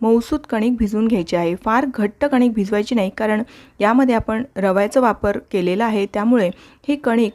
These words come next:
थोडा वेळ तिंबल्यानंतर अगदी घट्टसर होऊ शकते. आता आपण ही तासभर तरी बाजूला ठेवून देऊयात. तोवर आपण आता करंजीचं आतलं सारण तयार करून घेऊया.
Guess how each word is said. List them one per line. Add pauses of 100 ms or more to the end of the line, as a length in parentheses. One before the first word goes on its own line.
थोडा
वेळ (100)
तिंबल्यानंतर (260)
अगदी
घट्टसर
होऊ
शकते. (380)
आता
आपण (420)
ही (160)
तासभर
तरी
बाजूला (120)
ठेवून
देऊयात. (240)
तोवर
आपण
आता (240)
करंजीचं (300)
आतलं
सारण
तयार
करून
घेऊया.